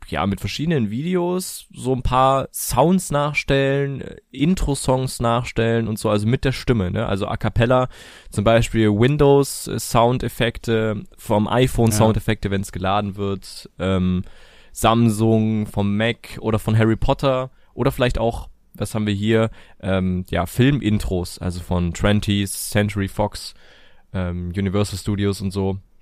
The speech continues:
Speaker 1: A-cappella halt, ja, mit A-cappella halt vertonen. Ist ziemlich cool,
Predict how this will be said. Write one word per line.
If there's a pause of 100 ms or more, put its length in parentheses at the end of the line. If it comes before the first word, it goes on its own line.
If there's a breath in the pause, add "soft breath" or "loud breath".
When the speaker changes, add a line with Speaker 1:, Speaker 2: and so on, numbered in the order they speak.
(180)
Speaker 1:
A-cappella
halt, (420)
ja,
mit
A-cappella
halt
vertonen. (680 loud breath)
Ist
ziemlich
cool,